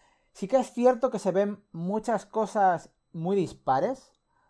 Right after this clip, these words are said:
desde cuatrocientos unidades internacionales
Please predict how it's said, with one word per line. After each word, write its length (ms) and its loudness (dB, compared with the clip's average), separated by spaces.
desde 760 -2
cuatrocientos 1300 -2
unidades 800 0
internacionales 920 -4